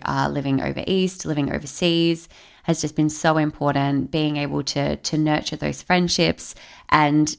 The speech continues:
you know, I'll be honest, I have not been a great friend at times this year. I found jumping on Voxer to speak to girlfriends when I've been spending so much time on Voxer with clients, supporting them, has felt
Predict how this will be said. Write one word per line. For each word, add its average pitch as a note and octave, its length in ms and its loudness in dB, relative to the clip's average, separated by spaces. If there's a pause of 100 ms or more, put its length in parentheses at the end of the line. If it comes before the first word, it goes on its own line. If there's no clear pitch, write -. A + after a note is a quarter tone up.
you D#3 120 -4
know, C#3 160 2
I'll D3+ 160 4
be F3 160 0
honest, C3+ 480 0
I C#3 120 4
have F3+ 200 -2
not D#3 300 4
been C3+ 400 2 (360)
a D#3 120 2
great C3 280 0
friend G2 460 0
at - 140 0
times B2 360 0
this C#3 220 -6
year. - 240 0
I C#3+ 100 -2
found C#3+ 680 0 (420)
jumping D3+ 340 2
on D3 140 2
Voxer G3 460 0
to E3 100 -6
speak - 300 -2
to D#3+ 100 -2
girlfriends D3 720 0
when C#3 140 0
I've C#3 180 -2
been C#3+ 120 -2
spending C#3 320 0
so D3 360 0
much C#3+ 260 0
time C#3 240 2
on C#3+ 100 0
Voxer C#3 460 -2
with D3 160 -6
clients, C#3 460 0
supporting D3 420 0
them, C3+ 180 4
has C3+ 200 -6
felt C#3+ 260 2